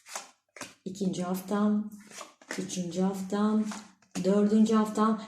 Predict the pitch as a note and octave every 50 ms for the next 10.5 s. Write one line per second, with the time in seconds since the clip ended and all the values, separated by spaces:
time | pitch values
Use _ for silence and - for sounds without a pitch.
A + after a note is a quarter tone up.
0 | - - - F3+ E3 E3 E3 E3+ F3+ G3 A3+ B3+ C4+ C4 - - - G#3 G#3+ G#3
1 | G#3 G3+ G3+ F#3 F#3 F#3 F#3 F#3 F3+ F#3 A#3+ G#3 F#3 F#3 F#3+ F#3 - - F#3 F3+
2 | - - G3 F#3+ - - - - - D#4 C#4+ C4 A#3 G3+ G3+ G#3+ A3 - A3 F#3+
3 | E3+ E3 - - F#3+ F#3 - - - - - G#3+ - - - - - _ _ -
4 | - - - _ _ _ _ _ _ _ _ _ _ _ _ _ _ _ - -
5 | A3+ G#3+ - - - - - - - - - - - - - _ _ _ _ _
6 | _ - _ _ _ _ - - F#3+ F#3 G3+ C4+ C4+ A#3+ G#3+ - - - F3+ F3+
7 | G3 G#3 A3 C4+ C#4+ - D#4+ D#4 - A#3+ F#3+ F3+ - F#3 F#3 - - - - -
8 | G#3+ - - - - - _ _ - - - - _ _ _ - - - - -
9 | - - - F#3+ F#3 A3 G#3+ A#3 A#3 A#3+ A#3+ A#3+ - - - _ _ _ _ -
10 | - - - F#3+ F3+ E3+ D#3+ - - D#3